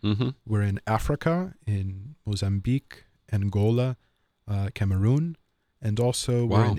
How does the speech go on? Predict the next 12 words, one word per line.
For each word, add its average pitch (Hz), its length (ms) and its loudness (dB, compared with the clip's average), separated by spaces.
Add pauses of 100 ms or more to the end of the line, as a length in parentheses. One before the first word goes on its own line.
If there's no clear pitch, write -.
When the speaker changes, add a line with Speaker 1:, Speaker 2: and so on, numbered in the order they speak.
Speaker 2:
India. 104 420 2 (540)
So 95 320 -6 (180)
really 131 360 -2 (180)
all 131 120 0
across 131 280 -4
the - 80 -6
world. 101 380 0 (200)
Speaker 1:
Nice. 107 340 2
And, 110 240 2
and 113 160 6
in 110 240 4
the 104 60 2